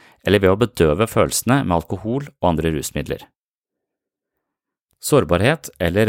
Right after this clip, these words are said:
vår, eh, manglende evne til å erkjenne egen sårbarhet, er et tema som på sett og vis oppsummerer og forklarer dynamikken i veldig mange av våre psykiske plager. Vi tror at det er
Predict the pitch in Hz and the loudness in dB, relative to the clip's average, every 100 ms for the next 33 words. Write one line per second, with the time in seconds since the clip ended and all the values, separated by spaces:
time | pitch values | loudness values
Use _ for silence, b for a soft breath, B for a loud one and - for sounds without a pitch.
0 | 90 95 101 101 98 104 - 110 120 98 | 2 0 2 2 2 0 -4 0 0 0
1 | 76 73 85 110 - 98 73 120 - 92 | -2 -4 -4 -2 0 0 0 -4 -2 -2
2 | 90 - 90 85 95 101 - 87 110 - | -2 -4 0 2 2 0 -2 -4 -4 -4
3 | 87 80 110 - 98 80 110 - 92 71 | -4 -2 -4 -2 -2 -2 -2 0 0 2
4 | 82 156 - - _ - 76 95 - 90 | 0 0 -2 -10 _ -4 -2 -2 -2 -2
5 | 78 104 135 95 101 - 92 95 95 - | 0 0 -2 -2 -2 -2 -4 -2 -2 -2
6 | - 95 - - 92 87 113 147 - - | -2 -2 -2 -4 0 2 2 0 -4 -4
7 | - - 76 95 113 92 90 95 82 - | -4 0 2 2 0 0 0 -2 -4 -4
8 | 135 139 92 92 120 82 104 107 82 101 | -4 -2 -6 -4 -4 -4 -4 -2 -2 -2
9 | 135 85 78 90 - 73 73 90 82 69 | -4 -2 -2 -2 -4 -6 -8 -4 -2 -2
10 | 64 - _ _ _ _ _ _ _ - | -4 -10 _ _ _ _ _ _ _ -6
11 | - 123 160 90 - 101 82 87 98 | 0 0 0 -2 -4 -2 0 0 -2